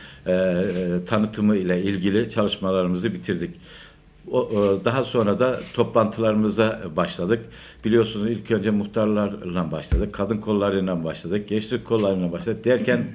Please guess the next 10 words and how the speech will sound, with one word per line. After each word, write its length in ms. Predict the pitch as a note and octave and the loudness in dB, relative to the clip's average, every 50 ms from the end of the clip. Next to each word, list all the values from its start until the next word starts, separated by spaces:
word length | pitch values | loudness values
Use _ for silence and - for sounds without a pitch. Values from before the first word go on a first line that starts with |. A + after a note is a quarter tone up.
| - - - | -12 -16 -20
<laughs> 260 | - - - - - | -20 -20 -20 -10 -2
genel 320 | - G2+ A2 A#2+ C3+ C#3 C3+ | 2 4 6 6 6 6 6
başkanımız 520 | B2+ A#2 A2+ - - G#2 G2 F#2+ F2+ E2+ | 4 4 2 0 -2 -2 -2 -2 -2 -2
geldi. 320 | F2 F#2+ E2+ E2 E2 F2 - | -2 -2 -2 -2 -2 -6 -6
Tanıtım 380 | - G2+ G#2+ A#2 A#2 E3 C3 | -4 -4 -4 -2 -2 -4 -4
programı 400 | - C#3+ C#3+ C#3+ C#3+ C#3+ C#3 C#3 | -2 0 2 4 4 4 4 4
yaptık. 380 | C#3+ C#3+ C#3+ D3 D#3+ D#3 D#3 - - - - - - | 2 2 2 0 -4 -4 -4 -8 -18 -18 -20 -18 -12
Şimdi 520 | - - - - F3 F3+ E3+ D#3+ D3+ B2 | -8 -6 0 4 4 6 6 6 4 6
de 200 | A2 G#2 G2+ F#2 G2+ | 6 6 4 4 2
biz, 560 | A#2+ C3 D3 D#3+ D#3 D#3 - - - - - | 4 4 6 4 4 2 2 2 0 0 0